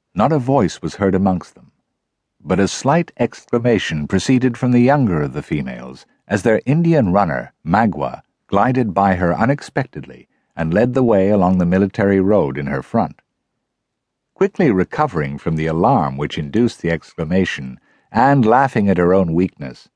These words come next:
she inquired of the youth who rode by her side, "Are such spectres frequent in the woods, Hayward, or is this sight an especial entertainment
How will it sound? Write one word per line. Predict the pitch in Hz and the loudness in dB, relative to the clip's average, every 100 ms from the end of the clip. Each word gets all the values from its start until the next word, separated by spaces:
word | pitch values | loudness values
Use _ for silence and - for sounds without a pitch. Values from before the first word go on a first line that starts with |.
| _ | _
she | _ - | _ -2
inquired | 139 135 - 135 160 151 | 0 0 0 2 2 0
of | 120 | 0
the | 107 | 0
youth | 104 117 - _ | 2 0 -2 _
who | 90 | -2
rode | 95 78 69 | 0 0 -2
by | 71 | -6
her | 67 67 | -6 -10
side, | - 90 78 69 65 _ _ _ _ _ _ _ _ - | -6 -4 -4 -6 -12 _ _ _ _ _ _ _ _ -2
"Are | 208 | 0
such | 214 196 - | 0 -2 -4
spectres | - - 139 - 127 | -6 -4 -4 0 -2
frequent | - 107 113 170 180 | -2 -2 -2 0 0
in | 202 | 2
the | 185 | 2
woods, | 185 196 160 | 2 0 2
Hayward, | 180 208 254 - _ _ _ - | 2 2 0 -6 _ _ _ 0
or | 185 190 - | 4 4 4
is | 160 | 0
this | 180 170 | 0 -2
sight | - 165 147 | -2 0 2
an | 135 | 0
especial | 113 - - 151 - 131 | -2 -4 -4 -2 0 0
entertainment | 113 107 - 180 123 - | 0 -4 -2 0 0 -2